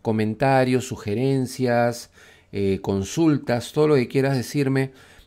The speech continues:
Está ahí el panel de consultas, yo siempre estoy,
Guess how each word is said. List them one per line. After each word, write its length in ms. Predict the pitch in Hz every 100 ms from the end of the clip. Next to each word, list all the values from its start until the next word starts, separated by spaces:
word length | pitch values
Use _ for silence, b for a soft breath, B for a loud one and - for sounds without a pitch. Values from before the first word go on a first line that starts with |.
| -
Está 500 | 107 - 131 127 -
ahí 300 | 104 117 120
el 240 | 123 123
panel 380 | 123 104 110 117
de 80 | 120
consultas, 680 | 107 104 - 147 139 135 117
yo 80 |
siempre 320 | 104 131 120 113
estoy, 460 | - 127 120 123